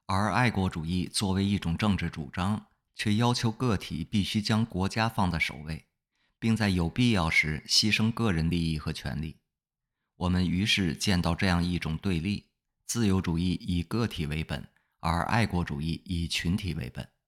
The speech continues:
自由主义重视权利的普遍性，而爱国主义强调情感的特殊性。自由主义鼓励文化多元，而爱国主义主张国家认同的单一性。既然如此，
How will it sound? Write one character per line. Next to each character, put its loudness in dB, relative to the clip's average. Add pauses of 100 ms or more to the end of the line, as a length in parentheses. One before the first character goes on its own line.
(880)
自 0
由 6
主 0
义 2
重 2
视 2
权 -2
利 0
的 -2
普 -8
遍 -2
性， -4 (380)
而 0
爱 2
国 0
主 -4
义 -4
强 -2
调 0
情 0
感 0
的 -6
特 -6
殊 -8
性。 -6 (800)
自 2
由 6
主 0
义 2
鼓 -2
励 4
文 2
化 0
多 -2
元， -2 (180)
而 0
爱 2
国 0
主 -4
义 -2
主 -4
张 2
国 0
家 2
认 2
同 -4
的 -2
单 0
一 -2
性。 -2 (920)
既 0
然 4
如 0
此， -6